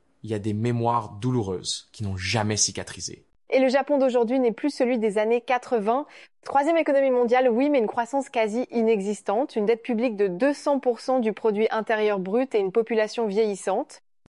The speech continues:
Speaker 2: Comme le note Moirabou, chaque yen promis ressemble désormais à un billet forcé sur une carte bancaire déjà saturée.
Speaker 1: Fini le temps des méga-projets financés à coups de milliards. Aujourd'hui, l'aide japonaise se concentre sur la formation,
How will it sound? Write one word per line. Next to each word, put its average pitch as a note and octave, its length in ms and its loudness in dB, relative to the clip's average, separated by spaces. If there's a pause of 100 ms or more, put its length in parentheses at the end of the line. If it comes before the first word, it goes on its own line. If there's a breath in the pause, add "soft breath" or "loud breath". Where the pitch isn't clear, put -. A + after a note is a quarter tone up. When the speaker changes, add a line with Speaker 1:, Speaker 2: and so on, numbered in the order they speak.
(160)
Speaker 2:
Comme E4 180 2
le D#4+ 80 4
note D#4 220 2
Moirabou, A#3+ 580 2
chaque A3+ 260 -2
yen B3 160 2
promis A3+ 320 0
ressemble A3 460 0
désormais G3+ 480 2
à G3+ 80 0
un F3+ 80 0
billet G3 260 2
forcé B3+ 440 -2
sur G3 180 -4
une F#3+ 100 0
carte A3+ 260 -2
bancaire G3 480 0
déjà G3 380 2
saturée. F#3 580 -4 (540 loud breath)
Speaker 1:
Fini E3+ 360 4
le D3 160 2
temps C3+ 340 0 (100)
des A#2 140 0
méga-projets A#2 720 2
financés G#2+ 640 -4 (180)
à - 80 -12
coups A#2 140 -8
de G#2 60 -4
milliards. - 360 -10 (760 loud breath)
Aujourd'hui, C3 680 0
l'aide B2+ 260 2
japonaise A#2 640 0
se - 140 -4
concentre B2+ 400 -2
sur A2 80 -6
la F#2 80 -2
formation, A2+ 640 -2